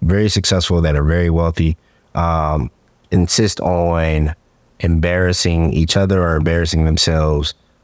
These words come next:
on the internet, uh, on T V, anywhere possible, um, because some stuff is just better left unknown. Like, I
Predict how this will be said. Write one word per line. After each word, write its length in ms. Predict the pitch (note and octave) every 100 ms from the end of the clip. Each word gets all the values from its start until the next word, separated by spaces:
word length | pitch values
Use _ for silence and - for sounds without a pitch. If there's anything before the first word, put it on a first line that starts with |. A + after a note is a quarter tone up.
| _ _ _
on 580 | F#2 F2 E2+ D#2+ D#2 D2
the 160 | - A#1+
internet, 480 | F#2 F#2+ F#2 F2+ - _ _ _ _ _ _ -
uh, 380 | F2+ E2+ D#2+ D#2 - _ _ -
on 200 | F#2 E2
T 200 | - G2
V, 360 | F2 E2+ E2 -
anywhere 580 | F#2+ F2+ E2 E2 D#2+ D2+ - _
possible, 640 | - F#2 E2+ F2 E2 D#2 D2 _ _ _ -
um, 540 | E2 D#2+ D#2 D2+ D2+ F2+ - E2+
because 720 | F2 - F2 E2 D#2 D2+ - - _ _ _ _ -
some 200 | - F#3+
stuff 260 | G#3 F#3+
is 140 | G3+ E3+
just 180 | E3+ C3+
better 240 | D#3+ F3
left 260 | D#3+ E3 - -
unknown. 460 | C3+ C#3 D3 C#3+ F#2
Like, 220 | F2+ F2
I 340 | E2 A2+ C3+